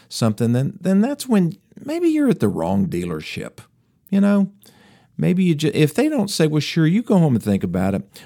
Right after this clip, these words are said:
We understand it's a big decision. Uh, just give us a call tomorrow and, and we'll see if we can work something out."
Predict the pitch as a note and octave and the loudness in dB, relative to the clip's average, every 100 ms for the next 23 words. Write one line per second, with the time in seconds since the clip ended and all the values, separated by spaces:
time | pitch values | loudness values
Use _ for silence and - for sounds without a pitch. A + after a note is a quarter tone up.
0 | - - F3 C#3+ A2+ - G#2+ G#2 G2+ F#2 | -6 2 4 4 0 2 2 2 -2 -4
1 | F2 - - - D#2+ D#2 E2 - - - | -4 -6 -8 -6 -6 -6 -10 -14 -20 -20
2 | - _ - G#2 G2+ G2 C#3+ F#3 - D3+ | -20 _ -12 -4 -2 -4 -2 -4 -2 -2
3 | C3 A#2+ A2+ G2 F#2 G2 B2 A2+ G#2 A#2 | -2 -2 0 2 2 0 0 -2 -4 -4
4 | A2 A#2 A#2+ C#3+ C3 D3 C#3+ C#3+ - D#3+ | -4 -4 -4 -4 -4 -4 -4 -4 -4 -6
5 | - F#3 | -4 -6